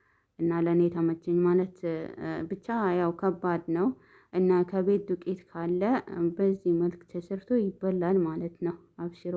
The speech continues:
እናም በዚህ መልክ፣ እ፣ ሰርታችሁ ብሉ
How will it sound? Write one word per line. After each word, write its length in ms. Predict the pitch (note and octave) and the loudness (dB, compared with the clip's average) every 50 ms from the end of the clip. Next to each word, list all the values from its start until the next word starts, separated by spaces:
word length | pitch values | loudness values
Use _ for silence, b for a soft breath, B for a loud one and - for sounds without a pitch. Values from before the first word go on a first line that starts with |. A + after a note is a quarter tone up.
| F3 | 0
እናም 300 | F3 F3+ F3+ F#3 F3+ F3+ F3 | 0 0 0 0 0 -2 -2
በዚህ 300 | F3+ F3 F3+ F#3+ F#3 F3+ | -2 -4 -4 -2 -2 0
መልክ፣ 260 | F3+ F3+ F3+ F3+ F3+ B B B B B B B B B - | 0 2 0 0 -2 B B B B B B B B B -4
እ፣ 80 | F3 F3 E3+ F3 F3 F3 F3 F3 F3 F3 F3 F3 F#3 | -2 0 2 2 2 2 0 0 0 -2 -2 -4 -6
ሰርታችሁ 560 | F#3 - F#3 F3 F#3 - F3+ F#3 F#3+ - - F3 | -6 -4 -6 -6 -6 -6 -8 -8 -8 -6 -8 -8
ብሉ 240 | F3+ F3+ F#3+ F#3 F#3 | -2 -2 -2 0 0